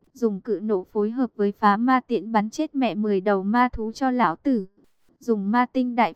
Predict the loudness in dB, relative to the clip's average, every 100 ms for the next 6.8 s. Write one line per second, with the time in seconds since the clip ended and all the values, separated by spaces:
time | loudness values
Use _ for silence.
0 | _ 0 0 -4 -2 -2 -4 2 2 2
1 | 0 2 2 2 2 0 0 -2 0 -2
2 | 2 2 2 0 _ _ _ _ _ -4
3 | -4 2 2 2 2 0 2 0 0 0
4 | -2 2 4 4 2 -4 0 0 2 -2
5 | -2 -4 -4 0 2 4 2 -6 _ _
6 | _ -4 -4 -2 -2 0 0 -2